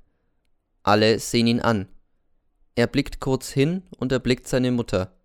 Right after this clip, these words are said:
Er starrt sie an. Was rührt sich in ihm? Scheinbar nichts. Seine Mutter schaut ihn kaum an. Oder scheint es nur so?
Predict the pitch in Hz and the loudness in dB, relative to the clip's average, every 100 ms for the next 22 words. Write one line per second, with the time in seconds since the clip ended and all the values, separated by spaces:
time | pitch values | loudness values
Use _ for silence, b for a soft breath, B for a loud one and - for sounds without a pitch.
0 | _ _ _ _ _ _ - 104 110 - | _ _ _ _ _ _ -4 0 0 0
1 | 87 104 - - 110 113 104 - _ _ | 0 0 -6 -6 -2 -2 -4 -8 _ _
2 | _ _ _ _ - 110 110 110 123 151 | _ _ _ _ -2 -2 0 0 0 0
3 | - 113 - 107 - 107 104 - _ _ | -4 -6 -4 -4 -2 -2 -4 -10 _ _
4 | _ _ _ _ _ _ - 107 104 101 | _ _ _ _ _ _ -6 -4 0 0
5 | 110 104 - - - _ _ _ _ _ | 0 -4 -10 -20 -20 _ _ _ _ _
6 | _ - 117 107 110 117 131 - 113 117 | _ -4 0 2 0 0 -2 0 0 0
7 | 120 117 120 117 - 104 - _ _ _ | -4 -2 -2 0 -2 -4 -8 _ _ _
8 | _ _ _ - 107 98 95 95 95 107 | _ _ _ -2 0 2 0 0 -2 -4
9 | - 117 113 120 143 | -6 -2 -2 -2 -4